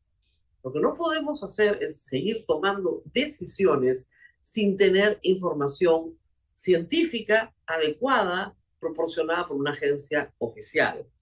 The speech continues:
Sé que muchas veces son muy lentas, muy burocráticas, demoran, ¿no es cierto?, en sus confirmaciones, pero en este caso habían imágenes que se podían obtener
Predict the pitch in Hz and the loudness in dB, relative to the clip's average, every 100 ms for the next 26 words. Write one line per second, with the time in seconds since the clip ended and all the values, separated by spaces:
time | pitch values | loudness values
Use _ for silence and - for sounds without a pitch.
0 | _ _ - - - 330 320 226 254 330 | _ _ -20 -8 -2 0 2 2 0 -2
1 | 302 247 247 - 156 - - - _ _ | -2 2 2 2 -4 -4 -6 -12 _ _
2 | _ - 147 143 143 180 302 262 202 190 | _ 0 0 2 2 4 4 2 0 0
3 | 190 - 147 175 180 156 127 127 233 262 | 0 -4 0 2 2 2 0 2 0 0
4 | 214 214 175 175 - _ _ _ 165 202 | -2 -4 -2 -4 -8 _ _ _ 4 6
5 | 202 233 277 294 277 160 127 117 _ _ | 6 2 0 2 2 0 -4 -10 _ _
6 | _ _ _ - - 165 - - - 139 | _ _ _ -18 -6 -6 -6 -8 -8 -12
7 | 139 - 127 135 123 127 - 247 170 165 | -12 -10 -8 -6 -4 -2 2 2 4 0
8 | 165 _ _ _ _ _ _ - 127 147 | -2 _ _ _ _ _ _ -4 -2 0
9 | 277 302 262 254 - 202 220 208 - 196 | -2 -6 -6 -6 -6 -4 -4 -4 -4 -4
10 | 202 202 214 - - _ _ - - - | -2 0 -2 -4 -18 _ _ -18 -16 -6
11 | 127 - - 104 117 190 208 - 117 123 | -4 -2 -4 2 2 4 2 0 0 2
12 | 156 165 | 2 0